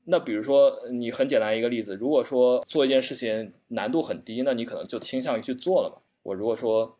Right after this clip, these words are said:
啊，买一张彩票百分之百会中奖，那你当然会，就会买了。但是你说，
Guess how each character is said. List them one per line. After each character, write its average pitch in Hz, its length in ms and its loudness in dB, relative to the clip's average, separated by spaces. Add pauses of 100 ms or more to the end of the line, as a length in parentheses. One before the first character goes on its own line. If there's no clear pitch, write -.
啊， 101 240 0
买 101 160 -4
一 - 60 -2
张 120 100 0
彩 127 160 -10
票 127 180 0
百 92 160 -8
分 123 80 -8
之 175 60 -2
百 98 140 0
会 117 100 -4
中 113 180 -6
奖， 95 160 -10
那 90 60 -6
你 107 80 -6
当 104 140 -4
然 113 100 -6
会， 117 140 -12
就 117 180 -10
会 117 60 -6
买 73 240 -10
了。 - 80 -16
但 123 80 -6
是 135 80 -14
你 117 80 -8
说， 127 280 2